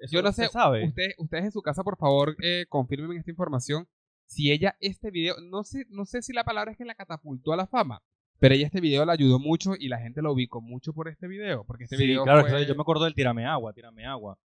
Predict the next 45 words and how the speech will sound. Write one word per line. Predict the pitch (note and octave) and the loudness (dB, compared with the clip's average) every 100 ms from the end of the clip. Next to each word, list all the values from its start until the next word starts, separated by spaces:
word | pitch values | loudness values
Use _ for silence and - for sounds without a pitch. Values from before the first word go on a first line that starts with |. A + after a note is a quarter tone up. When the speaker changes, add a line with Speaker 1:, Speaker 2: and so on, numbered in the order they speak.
| _ _ _ | _ _ _
Speaker 1:
Pero | C3+ C3+ | 4 4
no | C3+ | 0
sé, | E3 | -4
el | D3 | -4
más | C3+ C3 | -4 -12
allá | C#3+ D#3 | -8 -6
de | E3 | -6
eso, | D#3 | -6
yo, | C#3+ C#3+ | -6 -6
él | C#3 | -10
se, | - D3 | -14 -16
no | C#3+ C3 | -10 -10
sé | C#3+ | -10
si | D#3 | -14
yo | D3 | -18
creo | C#3+ | -16
que | D3+ | -16
ella | D3 | -14
sabía, | F3+ C3+ C3 | -12 -6 -4
ella | C3 | -2
sabía | E3 D3 | -4 -4
que | |
le | D#3+ | -6
iban | E3 | -10
a | |
tirar | E3 F#3 | -8 -8
el | |
agua. | D3 C3+ - _ _ _ _ _ _ _ _ _ - | -6 -8 -14 _ _ _ _ _ _ _ _ _ -4
Speaker 2:
No | B2 A#2 | -2 -2
sé. | - - - C#3+ | -4 -20 -16 -6
Speaker 1:
Tú | D3 D3 | -4 -4
no | |
estás | D3 F3 | -6 -4
grabando | F3+ F3+ F#3 F#3 | -2 -2 -4 -4
ahí, | F#3 | -4
no | F#3+ | -6
estás | F#3 | -10
viendo | F#3 F#3 | -10 -10
un | F#3 | -8
tobo | - F#3+ F#3+ | 2 2 2
de | F#3 | -4
agua, | F3+ F3+ | -8 -8
mamá, | F3 F3 | -6 -6
Speaker 2:
No, | A#2+ | -4
pero | C#3 | 0